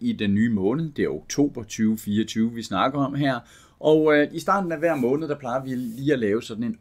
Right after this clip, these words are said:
opdateringsvideo om, hvordan det er gået med vores automatiske strategier. Hvis I kender My Stock Scanner og har været med lidt, øh, tid, så ved I, at vi har nogle forskellige, det vi kalder algoritmestrategier, eller helt automatiserede strategier, hvor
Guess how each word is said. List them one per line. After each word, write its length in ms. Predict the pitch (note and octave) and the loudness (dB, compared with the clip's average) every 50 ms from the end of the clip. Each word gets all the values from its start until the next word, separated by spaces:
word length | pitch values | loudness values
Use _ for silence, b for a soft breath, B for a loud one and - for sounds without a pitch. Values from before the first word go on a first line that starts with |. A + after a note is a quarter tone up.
| _ | _
opdateringsvideo 1040 | - G#2+ A#2+ - - B2 A2+ - - A#2 G#2+ G#2+ G#2+ - - - A2+ A2 - G2+ F#2 | -4 -4 -4 -4 -4 -8 -8 -6 -4 -2 -2 -2 -4 -6 -6 -6 -6 -6 -4 -4 -4
om, 100 | G2 A#2+ | -4 -4
hvordan 400 | A#2+ G2+ G#2+ - - G2+ G#2+ A#2 | -6 -8 -10 -8 -4 -4 -4 -4
det 40 | A#2 | -4
er 80 | A2+ - | -6 -4
gået 240 | - A#2 B2+ C3+ | 0 0 0 2
med 100 | C#3+ C#3 | 0 -2
vores 280 | A#2+ A2 G#2+ A2+ A#2 - | -4 -4 -4 -6 -6 -8
automatiske 1040 | - - A#2 A#2+ A2+ - C3 B2 A#2+ A#2 A2+ B2+ C3+ - - - C#3+ C#3 - - B2+ | -12 -14 -12 -12 -8 -4 -2 0 2 2 4 4 2 2 0 -4 -6 -6 -6 -8 -14
strategier. 680 | - - - B2 C3 B2+ C3 - - E3 C#3+ - - - _ _ _ b b b b b b b b | -16 -10 -8 -6 -6 -6 -8 -10 -14 -16 -16 -16 -18 -20 _ _ _ b b b b b b b b
Hvis 180 | b D#3+ D#3+ D#3 | b 2 2 2
I 40 | E3 | 4
kender 380 | - F#3+ G3+ G#3 F#3+ D#3+ C#3 | 6 6 6 6 6 2 2
My 40 | C3 | 0
Stock 360 | B2 - - - B2+ D3 - | 0 -2 0 0 2 2 0
Scanner 360 | - - - C3+ B2+ C3 C#3 C3+ | -2 -2 0 0 2 2 0 0
og 120 | B2+ A2+ | -2 -4
har 100 | G#2+ G2 | -6 -4
været 180 | E2+ F#2 F#2 F#2+ | -4 -2 0 2
med 180 | G2+ G#2+ A#2+ | 2 2 2
lidt, 400 | B2+ A#2+ A#2 G#2 G2 - - - | 2 2 2 0 0 -2 -8 -12
øh, 180 | F#2+ D2+ D#2 D#2 | -12 -12 -12 -10
tid, 300 | - - F#3+ G#3 F#3+ - b b b b b | -2 2 2 2 2 -2 b b b b b
så 160 | b - E3+ | b 0 0
ved 260 | D3+ C3+ D#3 F3+ G3+ | 2 6 6 6 6
I, 180 | F#3+ E3 D3 C3+ - | 6 4 0 0 0
at 180 | C3 C#3 C#3 | -2 -2 -2
vi 60 | C#3 D3+ | -2 -4
har 340 | C#3 D3 D#3+ D#3 D3 C3+ | -4 -4 -4 -4 -4 -4
nogle 220 | G#2 A#2+ C3 C3+ C3+ | -4 -4 -6 -6 -8
forskellige, 560 | - D3 - - - E3+ F3 E3+ D3+ C3+ A2+ | -10 -12 -8 -2 0 0 2 2 0 -2 -2
det 120 | C#3 C3+ | -2 -4
vi 60 | C3+ C#3 | -6 -6
kalder 260 | - C#3+ C3 B2 A2 - | -6 -4 -4 -4 -6 -6
algoritmestrategier, 1300 | - B2 A2+ - A#2+ F#2+ G2+ C3+ C#3+ C#3 - B2 G#2+ - - - F#2 F#2 F#2 G#2 - A2+ A2+ G2 F2+ C2+ | -8 -8 -8 -10 -10 -2 0 0 0 0 -2 -6 -6 -6 -6 -4 -4 -4 -4 -6 -6 -6 -4 -4 -4 -4
eller 160 | D2+ D#2 E2 | -6 -6 -8
helt 280 | G#2 A#2 D#3 E3 C#3+ A#2 | -6 -2 0 0 0 0
automatiserede 840 | - G2 A2+ A2 - A#2+ A2 G#2+ G#2 - G#2+ - - D#3+ E3+ D#3 C3 | -2 -6 -8 -6 -4 -2 -2 -2 -2 -4 -6 -2 0 2 4 4 2
strategier, 600 | - - - A2 G2+ G2+ - D3 D#3 D3 B2+ A2+ b b b b b b b b b | 2 -2 -8 -10 -10 -10 -10 -6 -2 -2 -2 -2 b b b b b b b b b
hvor 400 | C3+ D#3 E3+ E3 D3+ C3+ - | 4 6 6 8 8 6 4